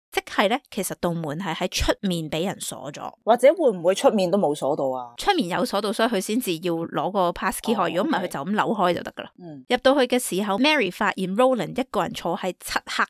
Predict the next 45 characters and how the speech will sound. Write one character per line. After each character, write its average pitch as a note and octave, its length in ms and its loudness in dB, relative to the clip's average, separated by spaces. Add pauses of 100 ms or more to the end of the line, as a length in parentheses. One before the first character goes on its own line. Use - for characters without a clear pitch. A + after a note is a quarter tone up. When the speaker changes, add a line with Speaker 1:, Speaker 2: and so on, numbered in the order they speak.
Speaker 1:
之 F#3+ 160 -6
中。 E3 300 -8
<laughs> - 60 -4 (560)
咁 - 640 -6
啱 - 20 2
呢 B4 280 2
個 G4 40 2
時 G3 280 -4
候 G3 140 0
呢， C#4 60 2
個 D4 120 0
電 F3 160 -4
話 F3 160 2
響 F3 340 -2
咗 F3 100 -4
喎。 D3+ 340 -6 (100)
Roland C4+ 360 0
接 - 220 -6
聽 A3+ 220 0
個 F#3+ 80 -2
電 D3+ 160 -8
話 C#3+ 180 -8
啦， A#3 140 0 (200)
對 D4 140 4
方 F4 220 2
唔 F3 100 -2
知 A3 160 0
講 F3+ 180 0
咗 F3 80 -4
啲 F#3 120 -6
乜 G3 120 -4
嘢。 D3 200 -4
Roland A#3 320 -2
答 D3 140 -8
佢， - 220 -10 (380)
「唔 F#3+ 80 -6
使 F#3 100 -6 (200)
啊， A3+ 280 0 (140)
Dawn， A#3+ 320 0 (140)
我 G#3+ 180 2
唔 G3 140 0
想 G#3 180 4
食 - 120 0
嘢 E3 300 -4
啊， F3+ 200 -4